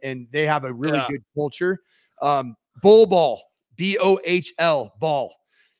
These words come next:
Speaker 1: On Ball Talk, we'll talk Bohl ball. So Craig
Speaker 2: Yes.
Speaker 1: Bohl is, is essentially, like, he is,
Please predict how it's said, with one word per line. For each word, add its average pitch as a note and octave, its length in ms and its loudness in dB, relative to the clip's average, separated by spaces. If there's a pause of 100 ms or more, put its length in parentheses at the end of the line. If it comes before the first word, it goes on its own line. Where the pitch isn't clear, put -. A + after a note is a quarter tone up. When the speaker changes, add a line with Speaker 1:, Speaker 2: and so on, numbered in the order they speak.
Speaker 1:
On E3+ 160 -2
Ball F#3+ 240 2
Talk, E3+ 340 -2
we'll D#3 100 -4
talk D#3 340 -4
Bohl E3 260 -4
ball. A#2+ 300 -6 (320)
So D#3+ 380 0
Craig D#3 260 2
Speaker 2:
Yes. C3+ 100 2
Speaker 1:
Bohl G3 320 4 (120)
is, E3 260 -6
is D3 180 -10
essentially, F3+ 680 -4 (120)
like, D3 280 -6 (360)
he A3 260 -2
is, F3+ 380 2